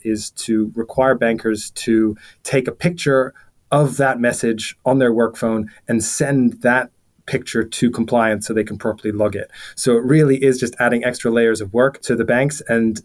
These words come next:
the feeling from the regulators really is you need to take this seriously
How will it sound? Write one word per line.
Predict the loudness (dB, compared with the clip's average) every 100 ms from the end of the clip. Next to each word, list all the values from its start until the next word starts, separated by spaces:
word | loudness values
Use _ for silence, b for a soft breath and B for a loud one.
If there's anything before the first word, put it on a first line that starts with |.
| _
the | -6
feeling | 0 0 2
from | 0
the |
regulators | 0 0 2 2 2 0 2
really | 2 4 2
is | 2
you | 0
need | -2
to | -4
take | -6 -4
this | -6
seriously | 0 2 2 2 2 2